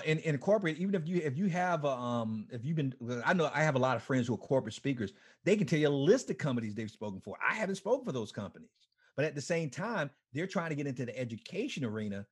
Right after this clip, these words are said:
I can tell you hundreds of colleges and universities I've spoken for, they have it. And so it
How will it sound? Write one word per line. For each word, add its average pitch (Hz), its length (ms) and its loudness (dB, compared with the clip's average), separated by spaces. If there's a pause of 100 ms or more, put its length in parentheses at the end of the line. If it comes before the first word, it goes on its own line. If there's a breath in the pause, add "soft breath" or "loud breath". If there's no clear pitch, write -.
(320)
I 247 120 -2
can 190 120 -6
tell 170 140 0
you 160 80 0
hundreds 220 560 0
of 123 80 -8
colleges 156 560 -4
and 123 100 0
universities 127 540 0
I've 107 160 -2
spoken 107 320 -4 (160)
for, 117 160 -4 (180 soft breath)
they 170 140 2
have 156 400 -4
it. - 100 -16 (580)
And 151 160 0
so 147 260 4
it 151 200 0